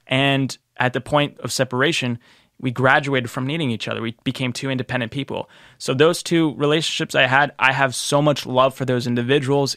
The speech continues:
even though I haven't communicated with them in potentially years. I still to this day love them very much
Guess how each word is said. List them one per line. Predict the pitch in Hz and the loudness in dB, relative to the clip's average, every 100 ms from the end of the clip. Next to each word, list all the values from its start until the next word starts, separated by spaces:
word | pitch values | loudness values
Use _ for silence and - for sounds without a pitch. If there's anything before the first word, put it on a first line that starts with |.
| - | -8
even | 127 127 | -8 -2
though | 123 | 0
I | 117 | 2
haven't | 123 120 | 0 -2
communicated | 117 120 131 135 131 | -6 -4 -4 -2 -2
with | 120 117 | -2 -2
them | 117 | -4
in | 110 - - | -4 -8 -14
potentially | - 123 120 113 | -8 -6 -6 -8
years. | 113 139 156 160 143 - - _ _ _ _ | -2 2 4 2 0 -6 -20 _ _ _ _
I | - 131 135 131 | 4 4 4 2
still | - - 131 | -2 0 0
to | 135 | 0
this | 123 - | -2 2
day | 139 127 | 2 4
love | 127 127 | 2 2
them | 127 123 | 0 0
very | 123 120 | 2 2
much | 120 156 139 - | 2 2 2 -2